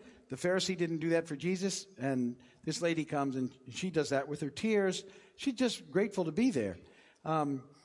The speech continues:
and, and so she's expressing that, that d-, devotion and love to Jesus. Uh, and Simon, the Pharisee, who's, he's a Pharisee, and he, he thinks it's all rules, right? And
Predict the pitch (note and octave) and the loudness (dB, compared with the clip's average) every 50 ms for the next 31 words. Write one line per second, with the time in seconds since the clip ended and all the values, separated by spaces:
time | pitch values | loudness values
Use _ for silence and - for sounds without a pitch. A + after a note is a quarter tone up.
0 | _ _ _ E3 E3 E3+ E3+ E3 E3+ - D#3+ E3 E3 E3+ - G3+ F#3 - G#3+ G#3 | _ _ _ 0 0 2 2 0 0 0 -2 -2 -2 0 0 -2 0 0 0 0
1 | D#3+ F#3+ F#3 - - - - G3 G#3+ B3 A#3 - - F#3+ E3+ D#3+ D3 D3 C#3+ C#3 | 0 -2 -2 -2 -4 -2 2 2 2 2 2 2 2 2 2 4 4 4 2 2
2 | C3+ C3+ - - - _ _ - _ - D3+ D3 C3+ C3+ - - - - - - | 0 -2 -8 -18 -20 _ _ -10 _ 2 2 2 2 0 -6 -16 -20 -18 -18 -18
3 | E3+ - C#3 C#3+ C3 D3 D3+ D3+ - D#3+ C#3+ C#3 C3+ C3 B2+ A#2+ A#2 B2+ B2 - | -16 -10 -8 -2 2 2 2 2 0 0 0 0 2 0 0 0 -2 -6 -4 -4
4 | D#3+ D3 C3 - G#2 - - - - - - - - - _ - D3+ D3 D3 D3+ | -4 -4 -4 -6 -10 -14 -16 -16 -16 -20 -20 -20 -20 -20 _ -6 -2 -2 -2 -2
5 | D3+ D3+ D3+ D#3 D#3 D#3+ D#3+ G3 - - - - _ _ - _ _ _ _ - | -2 -2 -2 0 0 0 -2 -4 -8 -14 -20 -20 _ _ -20 _ _ _ _ -4
6 | - - A#3+ B3 D4 C4 F#3 D3 - D#3 - - D4 F4 D#4+ G#3+ F3 - - D3+ | 0 2 4 4 4 4 4 2 0 2 4 4 6 6 6 4 2 2 0 0
7 | C#3+ D3 D#3+ D3+ D#3 D3+ D3 C3+ - - - C#3+ C#3+ C#3+ C#3 E3 C3+ C#3 - - | 0 2 2 2 0 0 -2 -2 -6 -10 -12 -12 -8 -6 -6 -4 -4 -4 -2 0
8 | C#4+ C4+ G3+ D3 - - D#3 D3 C#3 C3+ C#3 E3 F#3+ F3+ - - - - _ - | 2 2 2 0 0 0 0 2 2 2 2 0 -2 -4 -8 -14 -20 -8 _ 0
9 | B3+ C#4+ - - B3 F#3 - F3+ F3+ - F3+ D3+ C#3+ C3+ C3 F#3+ C#4+ F4 C#4+ D#3+ | 2 2 2 0 0 0 0 -2 0 2 2 2 2 0 0 2 2 4 4 4
10 | C3+ F3 G#3+ G3+ - D#3+ F3 A3+ C#4+ C#4+ - - - - - - _ _ - D3+ | 4 2 0 0 0 2 2 2 2 0 -6 -14 -20 -20 -20 -20 _ _ -6 -4
11 | D3+ D3+ D3+ | -4 -4 -4